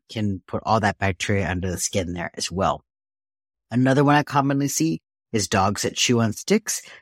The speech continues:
They'll commonly get abscesses, like, in the side of their throat here from the stick penetrating into the throat and then causing an abscess, putting bacteria underneath that skin.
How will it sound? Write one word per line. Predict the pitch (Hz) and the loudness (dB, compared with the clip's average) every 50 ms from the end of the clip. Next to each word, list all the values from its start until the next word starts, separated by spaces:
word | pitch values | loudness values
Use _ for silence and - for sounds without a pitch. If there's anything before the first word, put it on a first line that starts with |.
| _ _ - | _ _ -4
They'll | 107 104 101 | -2 -2 -2
commonly | - - - 110 110 107 117 113 113 113 110 101 | -4 -2 -2 0 0 2 0 0 0 0 0 -2
get | 87 110 107 - - | 0 -2 -2 -2 -2
abscesses, | - 90 92 - - - 123 123 120 - - 143 139 143 139 - - - - _ _ - | -4 -4 -4 -4 -2 0 0 0 0 2 4 4 6 6 4 2 -2 -10 -20 _ _ -10
like, | 98 - | -4 -2
in | 101 98 | 0 0
the | 95 90 | 0 -2
side | - - 101 92 95 98 101 | -2 -2 0 0 0 0 -2
of | 98 87 - - | -4 -6 -6 -4
their | 95 90 90 90 - | -2 -2 0 -2 -4
throat | - - - 123 127 - | -6 -2 -2 -2 -2 -2
here | - - 82 85 - - - _ _ _ _ _ | -4 -4 -4 -4 -4 -6 -10 _ _ _ _ _
from | - 117 110 101 | -2 0 0 0
the | 92 87 | -2 -2
stick | - - - - - 139 127 - - - _ _ _ _ | -4 -4 -4 0 0 -2 -2 -2 -10 -20 _ _ _ _
penetrating | - 180 175 170 - - - 143 139 123 117 113 113 - | -2 0 0 2 0 0 2 2 4 4 4 2 2 0
into | - 107 101 - - - | 0 -2 -2 -2 -2 -4
the | 104 92 | -4 -4
throat | - - 104 98 98 92 - - | -2 0 0 0 0 0 -2 -6
and | 92 90 | -6 -4
then | 92 87 90 | -4 -4 -6
causing | - - - 95 90 92 - 104 98 | -6 -4 -2 -2 -2 -2 -4 -6 -6
an | 95 | -4
abscess, | - - 151 156 - - - - 87 87 - - - - _ _ _ _ _ - | -4 -2 -4 -4 -2 -2 -2 0 0 0 -2 -4 -8 -12 _ _ _ _ _ -2
putting | - 117 107 104 | 0 2 2 4
bacteria | 98 95 92 - - - 110 101 95 92 82 - _ _ | 2 2 0 -2 -2 0 2 2 2 0 -2 -4 _ _
underneath | 113 117 113 104 98 95 98 95 90 - - | 0 2 2 2 2 0 0 -2 -4 -4 -6
that | 85 82 80 - | -6 -8 -6 -6
skin. | - - - - 165 | -8 -8 -6 -6 -10